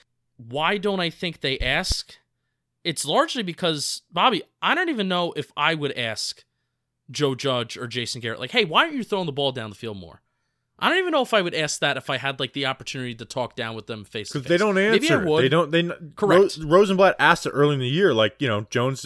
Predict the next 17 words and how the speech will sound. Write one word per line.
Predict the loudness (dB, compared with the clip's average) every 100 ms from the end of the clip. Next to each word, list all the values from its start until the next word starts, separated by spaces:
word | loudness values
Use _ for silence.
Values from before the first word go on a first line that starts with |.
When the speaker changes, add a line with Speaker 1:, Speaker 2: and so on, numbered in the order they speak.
| -12
Speaker 2:
you | -10
know, | -10 -10 _ _ _
he's, | -2 0 -2 -6 _ -14
you | -4 -2
know, | -2
throwing | -2 0 2 2
down | 0 0
the |
least, | 0 0 -2 -10 -12
you | -8
know, | -2
down, | 0 0
throwing | -2 -12 -2 2 2 0
deep | -2 0
shots | 0 0
l-, | -4 -12 -8
least, | -2 0 0 -6